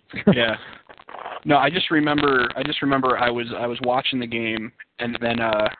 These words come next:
Speaker 2: I stopped because I was like, "Eh, you know, this, this game is done." And,
Speaker 1: Right.
Speaker 2: uh, and then when I checked,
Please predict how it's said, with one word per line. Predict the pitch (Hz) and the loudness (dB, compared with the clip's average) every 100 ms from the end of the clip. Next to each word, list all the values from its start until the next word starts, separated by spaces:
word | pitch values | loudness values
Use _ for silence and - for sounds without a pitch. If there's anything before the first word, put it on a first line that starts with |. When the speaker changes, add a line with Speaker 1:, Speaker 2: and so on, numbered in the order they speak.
| - | -2
Speaker 2:
I | 107 - | 0 0
stopped | - 117 107 - - - _ _ _ - _ _ | 0 0 0 -6 -12 -18 _ _ _ -20 _ _
because | 120 - 120 | -2 2 2
I | 113 | 2
was | 113 110 | 0 -2
like, | 117 107 - | -4 -4 0
"Eh, | 139 123 - _ - | 2 2 -2 _ -6
you | 120 | -2
know, | 113 113 | -2 -2
this, | 120 - | -4 -6
this | 123 - | -6 0
game | 117 113 | 0 0
is | 110 - | -4 -8
done." | 107 104 - - - - - - - | -8 -8 -12 -20 -20 -20 -20 -20 -6
And, | 120 113 | 0 0
Speaker 1:
Right. | 107 110 | 0 -2
Speaker 2:
uh, | - | -2
and | 127 | 0
then | 131 | 2
when | 127 | 2
I | 117 | 0
checked, | - 131 | -2 -4